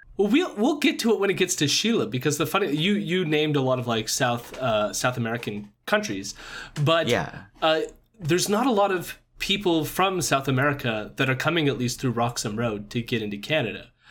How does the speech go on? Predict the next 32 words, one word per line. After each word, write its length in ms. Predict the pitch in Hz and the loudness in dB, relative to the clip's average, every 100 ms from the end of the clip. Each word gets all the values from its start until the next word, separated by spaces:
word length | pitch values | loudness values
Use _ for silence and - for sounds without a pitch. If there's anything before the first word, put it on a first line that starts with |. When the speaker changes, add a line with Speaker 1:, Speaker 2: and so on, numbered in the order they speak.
| - - _ | -20 -20 _
Speaker 1:
Uh, 320 | 123 113 107 104 - _ _ - | 0 2 2 -2 -8 _ _ -2
Speaker 2:
I 120 | 127 | 0
mean, 360 | 139 147 123 - _ _ _ _ _ _ _ _ _ _ _ - | -2 -6 -8 -14 _ _ _ _ _ _ _ _ _ _ _ -2
Speaker 1:
And, 140 | 214 | 0
and 160 | 233 240 | 2 0
part 200 | 214 262 | 2 2
of 60 | 254 | 4
Speaker 2:
That 80 | |
Speaker 1:
that 80 | 120 | 6
Speaker 2:
might 60 | 123 | 6
Speaker 1:
makes 80 | 120 | 6
Speaker 2:
also 240 | 123 127 | 6 4
be 60 | 131 | 2
a 60 | |
linguistic 480 | 131 135 185 - 185 | 2 2 0 -2 -4
thing. 260 | - - - | -6 -6 -2
Speaker 1:
Exactly. 560 | 156 131 139 131 - - | 0 2 2 0 -4 -4
Speaker 2:
Too, 240 | 185 - | -2 -2
right? 300 | 80 82 160 | -2 0 2
Like, 160 | 165 143 | 2 6
yeah, 200 | 151 - | 6 6
like, 100 | 82 | 2
Speaker 1:
Exactly. 0 | |
Speaker 2:
there's 180 | 104 113 | 0 0
a 80 | 107 | 0
huge 640 | - - 147 127 92 82 | -4 -2 0 2 0 -4
Spanish-speaking 640 | - 95 87 - 85 - 78 | 0 0 0 -2 -8 -8 -8
population 480 | 82 82 101 - | -4 -2 -2 -2
in 60 | 78 | -4
the 60 | 76 | -4
U 140 | 73 | -4
S. 360 | 67 - - | -6 -6 -10